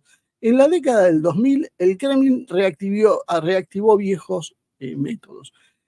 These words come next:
Todo esto parece muy interesante, muy bonito de contar. Eh, eh, si realmente vamos a desa-, a desarrollar esto, bueno, eh, llevaría horas y obviamente es un absurdo, ¿no?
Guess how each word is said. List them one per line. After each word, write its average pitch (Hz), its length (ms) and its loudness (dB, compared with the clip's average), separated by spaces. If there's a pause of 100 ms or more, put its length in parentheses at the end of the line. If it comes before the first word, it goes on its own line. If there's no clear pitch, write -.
(280)
Todo 392 160 8
esto 294 280 2
parece 202 420 0
muy 185 180 4
interesante, 226 1040 0
muy 190 480 -4
bonito 190 420 -6
de 156 160 -4
contar. 269 540 -2 (480)
Eh, 160 340 -2 (460)
eh, 180 320 -8
si 240 160 0
realmente 226 880 4
vamos 190 320 2
a 175 60 0
desa-, 160 360 -6
a 156 180 -6
desarrollar 160 540 -2
esto, 175 240 -2
bueno, 151 380 -8
eh, 156 160 -14
llevaría 170 800 2
horas 180 420 6
y 160 60 -4
obviamente 160 320 -2
es 143 100 -10
un 156 120 0
absurdo, 151 520 4
¿no? 214 220 -2